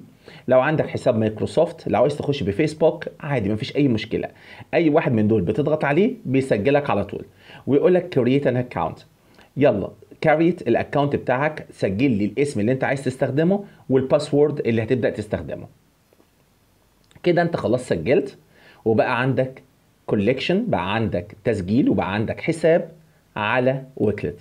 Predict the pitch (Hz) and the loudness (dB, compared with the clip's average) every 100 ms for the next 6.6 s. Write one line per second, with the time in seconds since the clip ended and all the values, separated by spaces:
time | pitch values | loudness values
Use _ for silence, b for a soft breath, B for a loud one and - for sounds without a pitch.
0 | - 107 110 123 - 127 123 - 98 107 | -4 -2 0 0 0 0 0 0 0 0
1 | 98 85 73 - - 104 107 - - 123 | 0 -2 -8 -10 -10 -8 -6 -4 -2 0
2 | 113 - 123 117 107 104 107 - 98 90 | -2 -2 0 0 -2 -2 -4 -4 -4 -4
3 | 92 - 92 - - _ B B B B | -4 -6 -8 -12 -14 _ B B B B
4 | B B 156 220 302 294 156 170 147 107 | B B 0 2 4 2 2 2 0 2
5 | 139 165 156 107 113 113 101 98 131 143 | 2 2 0 2 2 2 0 -2 2 0
6 | - - 135 151 165 180 | 0 -2 0 0 0 -2